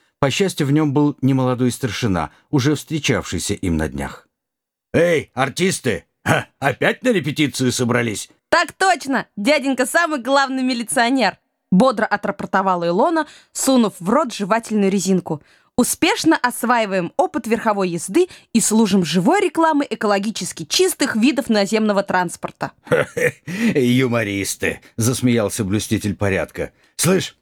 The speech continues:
Speaker 1: а вот вчера ночью на конечной троллейбуса задержали троих в чёрном. Не ваши? Вроде тоже в костюмах и при лошадях".
Speaker 2: "Это конкуренты. Они, эм,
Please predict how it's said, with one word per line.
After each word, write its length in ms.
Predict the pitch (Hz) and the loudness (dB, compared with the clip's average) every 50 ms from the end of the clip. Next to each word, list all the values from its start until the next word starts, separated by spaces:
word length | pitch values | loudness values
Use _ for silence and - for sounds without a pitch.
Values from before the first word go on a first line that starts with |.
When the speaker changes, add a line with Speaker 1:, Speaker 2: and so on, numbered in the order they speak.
| _ _ _ _ _ - | _ _ _ _ _ -4
Speaker 1:
а 240 | - 127 127 123 123 | -2 0 0 0 0
вот 160 | 135 147 - | -2 -4 -6
вчера 340 | - - - 151 156 180 170 | -6 -4 -2 0 0 2 2
ночью 400 | 160 180 202 147 - - 135 117 | 2 0 0 0 0 -2 -2 0
на 100 | 127 127 | 0 0
конечной 500 | - 135 139 151 143 - - 139 135 117 | 0 0 0 0 0 -2 -2 -2 -2 -2
троллейбуса 580 | - 117 120 123 143 170 160 147 123 - 131 123 | 0 -2 0 0 0 0 0 -2 -2 -2 -2 -2
задержали 560 | 95 120 107 107 110 98 95 127 131 135 123 | 0 -2 -2 -2 -2 -2 0 0 0 0 -2
троих 340 | - 110 110 113 123 113 - | -2 -2 0 0 0 0 -2
в 60 | - | 0
чёрном. 420 | - 185 160 110 92 87 80 69 _ - | 0 0 0 0 -2 -6 -10 -10 _ -2
Не 120 | - 113 110 | -2 0 0
ваши? 400 | 87 87 110 127 - 151 101 - _ _ _ _ _ _ _ _ _ _ _ _ _ _ _ _ _ _ _ _ _ _ _ _ _ _ _ - | 0 0 -2 -2 -2 -6 -6 -8 _ _ _ _ _ _ _ _ _ _ _ _ _ _ _ _ _ _ _ _ _ _ _ _ _ _ _ -4
Вроде 500 | 101 113 127 139 135 117 139 127 117 - _ _ | 0 0 2 2 2 2 0 -2 -2 -6 _ _
тоже 340 | - 156 151 135 107 95 98 | 0 0 0 0 0 -2 -6
в 40 | - | -4
костюмах 600 | - 117 104 - - 180 196 190 160 123 - _ | -4 -4 -2 0 0 2 2 2 0 -2 -4 _
и 120 | - 156 147 | 0 0 0
при 180 | - - 135 | 0 0 0
лошадях". 640 | 131 123 120 - - 139 104 95 85 67 - - - _ _ _ _ _ _ - | 0 0 0 0 -2 -2 -2 -2 -4 -4 -6 -10 -16 _ _ _ _ _ _ -2
Speaker 2:
"Это 220 | - 285 359 294 - | 0 0 0 0 -2
конкуренты. 880 | - 403 320 294 339 370 349 285 277 269 277 277 262 - 262 196 160 - _ _ - | -2 -2 0 0 0 0 2 2 2 2 0 0 0 -2 -2 -2 -4 -6 _ _ -4
Они, 400 | - 226 262 294 339 349 320 - - - - - | -2 0 2 2 2 2 0 -2 -6 -14 -8 -2
эм, 340 | - 240 233 233 233 214 | 0 2 2 2 2 0